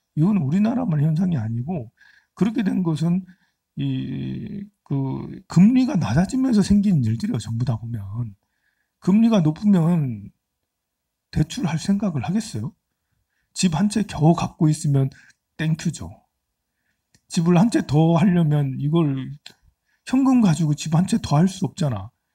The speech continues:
삼억 만드는 것도, 일억, 이억, 삼억 만드는 것도 정말 몇 년 동안 열심히 노력해야지, 평생을 노력해야지 삼억 만들어서 집 한 채 겨우 사는데, 한 채 어떻게 더 사? <laughs> 근데 대출을 쉽게 해주니까,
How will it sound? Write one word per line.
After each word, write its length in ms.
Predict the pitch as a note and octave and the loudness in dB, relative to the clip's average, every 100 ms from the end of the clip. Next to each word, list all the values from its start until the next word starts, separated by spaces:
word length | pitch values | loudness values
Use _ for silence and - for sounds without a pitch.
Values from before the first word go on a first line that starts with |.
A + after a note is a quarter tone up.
| _ _ _ _ _ _ | _ _ _ _ _ _
삼억 380 | - - B3 A#3+ | -8 -2 0 2
만드는 400 | A3 D3+ D#3+ F#3 | 4 4 4 2
것도, 300 | E3 D#3 - C3+ | 2 -2 -6 -2
일억, 340 | E3 G#3+ E3 | 0 2 2
이억, 320 | D#3 G#3 A3 | 2 2 0
삼억 320 | A#3+ G#3 G#3+ | 2 2 4
만드는 340 | D#3+ D#3 F#3+ F#3+ | 2 2 0 0
것도 220 | G#3+ - | -4 -10
정말 560 | - - - A#3+ A#3+ F3+ | -10 -12 -8 -2 0 2
몇 140 | E3+ | 2
년 180 | G#3 A#3+ | 2 0
동안 260 | D4 C4+ A3 - - - | -4 -4 -4 -4 -16 -16
열심히 300 | - C4 G3+ | -6 -4 0
노력해야지, 800 | F#3+ G3+ G3+ G3 E3+ E3+ F3+ - _ _ | 0 -2 -2 -2 -2 -2 -4 -6 _ _
평생을 460 | - D4+ C4+ E4 C#4+ | -6 -2 -2 -2 -2
노력해야지 500 | F3 F3+ - F3 E3+ | 0 0 -2 -2 -2
삼억 260 | - G3+ | 0 2
만들어서 540 | F#3+ C#3+ D3 D3+ C#3+ D3 | 2 2 0 0 0 -2
집 260 | - D#3 E3 | -4 -6 -4
한 100 | D#3 | -2
채 120 | D3+ | 0
겨우 220 | C#3 C#3+ | 2 4
사는데, 460 | E3 B2+ A#2+ G2+ F#2+ _ _ _ _ _ _ _ _ _ | 2 0 -2 -6 -10 _ _ _ _ _ _ _ _ _
한 180 | - - | -8 -2
채 120 | G#3 | 2
어떻게 300 | E3+ - F#3+ | 2 2 -2
더 120 | F#3+ C3 | 0 0
사? 360 | C3+ G#2+ F2+ _ | 0 -4 -6 _
<laughs> 200 | - - F#3+ | -2 -2 0
근데 320 | F#3+ G3+ - - _ - - - | 0 0 -6 -10 _ -20 -20 2
대출을 480 | - F#3 - B3+ G#3+ | 2 2 -2 -2 -2
쉽게 280 | - - G3 | -4 -6 -4
해주니까, 720 | F#3 D3+ B2+ A#2+ A2+ A2+ | -2 -2 -4 -4 -6 -6